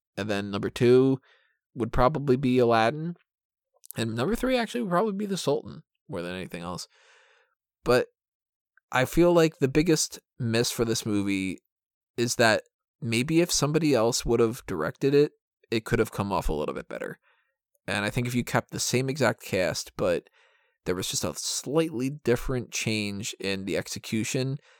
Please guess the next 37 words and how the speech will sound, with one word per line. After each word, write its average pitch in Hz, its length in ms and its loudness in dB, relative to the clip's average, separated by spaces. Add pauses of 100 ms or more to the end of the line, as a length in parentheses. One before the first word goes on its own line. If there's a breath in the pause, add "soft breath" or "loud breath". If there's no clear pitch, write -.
(220 soft breath)
and 95 280 -4
some 107 200 0
of 107 100 -4
the 95 160 -6
hokier 131 480 2
elements 113 600 0
were 101 140 0
a 92 40 0
little 101 180 -2
bit 85 120 -4
more 78 140 -6
serious, 143 640 0
and 87 160 -10
some 110 140 -4
of 104 60 -4
the 107 100 4
other 107 180 2
little 104 220 -4
changes 120 500 -4
that 113 160 -4
they 120 80 -4
had 120 180 -4
made 101 280 -2
here 95 200 -2
and 101 160 -6
there 101 360 -2 (260)
maybe 101 320 -4
weren't 98 300 -6
necessarily 127 640 -2
changed, 127 520 -4 (600 soft breath)
'cause 139 160 4
some 185 200 2
of 190 60 0
the 165 100 4
elements 139 380 0
of 120 120 0
it 120 180 2